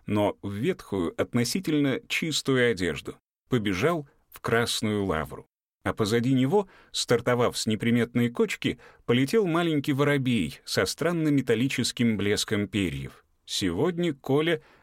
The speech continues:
решил навестить Москву, магазины и родителей. Погода не располагала к длительным прогулкам. Вокруг серость, небо в тучах, вот-вот начнётся дождь.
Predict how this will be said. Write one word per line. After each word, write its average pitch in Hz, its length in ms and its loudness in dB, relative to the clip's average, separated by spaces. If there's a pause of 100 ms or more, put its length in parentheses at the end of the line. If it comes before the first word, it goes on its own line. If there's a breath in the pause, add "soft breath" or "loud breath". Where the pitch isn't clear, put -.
решил 117 460 2
навестить 113 760 0
Москву, 90 640 -4 (200 soft breath)
магазины 107 720 2
и 113 100 0
родителей. 87 640 -4 (400)
Погода 165 480 2
не 160 140 0
располагала 151 680 2
к 87 160 -4
длительным 95 540 0
прогулкам. 113 680 -2 (240 soft breath)
Вокруг 120 580 -2
серость, - 680 -4
небо 139 380 2
в - 60 -14
тучах, 135 520 -2
вот-вот 131 420 -2
начнётся 135 600 0
дождь. 113 480 0